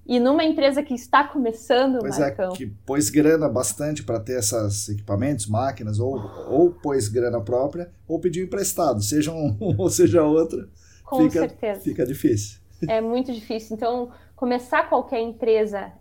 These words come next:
Speaker 1: é muito complicado. Na área de geologia, na
Speaker 2: Uhum.
Speaker 1: área da perfuração, você sabe muito bem, muitas, todas as outras pessoas imaginam que o custo pra isso é elevadíssimo.
Speaker 2: Sim,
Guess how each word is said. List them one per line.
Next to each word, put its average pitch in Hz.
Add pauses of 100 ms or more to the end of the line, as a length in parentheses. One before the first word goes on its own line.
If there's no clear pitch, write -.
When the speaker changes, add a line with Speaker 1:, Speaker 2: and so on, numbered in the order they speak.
(100)
Speaker 1:
é 233
muito 208
complicado. 190
Na 196
área 240
de 247
geologia, 233 (100)
na 202
Speaker 2:
Uhum. 196
Speaker 1:
área 214 (120)
da 208
perfuração, 214 (500)
você 233
sabe 226
muito 214
bem, 208
muitas, 214
todas 202
as 196
outras 202
pessoas 208
imaginam 214
que 220
o 220
custo -
pra 214
isso 226
é 233
elevadíssimo. 220
Speaker 2:
Sim, 117